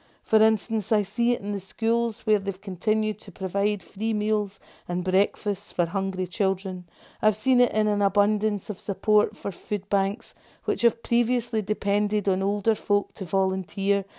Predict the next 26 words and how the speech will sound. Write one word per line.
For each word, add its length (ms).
and 160
are 80
now 300
being 240
helped 360
by 100
younger 440
folk 460
who 180
now 240
have 180
some 240
time 460
and 100
are 120
giving 360
back 480
in 180
this 260
way. 340
And 200
yes, 480
we've 200
all 220
seen 280
it 160